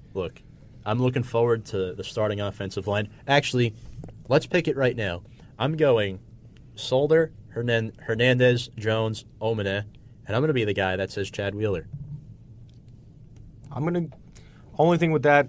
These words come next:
Speaker 2: I'm just gonna say
Speaker 1: You're
Speaker 2: that
Speaker 1: just gonna
Speaker 2: Flowers
Speaker 1: say
Speaker 2: is gonna wind
Speaker 1: Flowers.
Speaker 2: up, I'm gonna
Speaker 1: Yeah.
Speaker 2: say Flowers is gonna go with that,
Speaker 1: Look,
Speaker 2: just because of the
Speaker 1: ideally
Speaker 2: fact that he has the,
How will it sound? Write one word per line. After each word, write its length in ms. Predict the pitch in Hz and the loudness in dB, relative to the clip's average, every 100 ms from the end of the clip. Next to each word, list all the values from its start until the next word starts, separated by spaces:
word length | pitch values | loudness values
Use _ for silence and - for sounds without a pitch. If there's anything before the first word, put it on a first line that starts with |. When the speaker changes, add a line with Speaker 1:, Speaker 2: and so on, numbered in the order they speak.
| - | 0
Speaker 2:
I'm 180 | 127 131 | 0 0
just 140 | 117 | -2
gonna 100 | 123 | -2
say 120 | 110 120 | 0 2
Speaker 1:
You're 60 | |
Speaker 2:
that 40 | 110 | 2
Speaker 1:
just 100 | - | 4
gonna 100 | 107 | 6
Speaker 2:
Flowers 100 | 107 | 6
Speaker 1:
say 60 | 98 | 4
Speaker 2:
is 40 | |
gonna 120 | 113 | 2
wind 80 | 87 | 2
Speaker 1:
Flowers. 220 | 101 - - | 2 0 -6
Speaker 2:
up, 40 | - | -4
I'm 100 | 135 | 0
gonna 100 | 139 | 4
Speaker 1:
Yeah. 40 | |
Speaker 2:
say 100 | 135 | 2
Flowers 320 | 120 113 104 104 | 2 2 2 2
is 40 | |
gonna 140 | 107 104 | -2 -2
go 140 | 101 | -2
with 100 | 101 | -2
that, 220 | 104 101 | -2 -2
Speaker 1:
Look, 100 | 107 - | 0 2
Speaker 2:
just 100 | 101 | 4
because 80 | |
of 40 | 139 | 4
the 60 | 113 | 6
Speaker 1:
ideally 180 | 110 110 | 6 6
Speaker 2:
fact 220 | 120 117 | 4 4
that 120 | 120 104 | 0 -2
he 160 | 117 | 0
has 260 | 113 110 95 | 2 2 0
the, 240 | 101 98 | -4 -6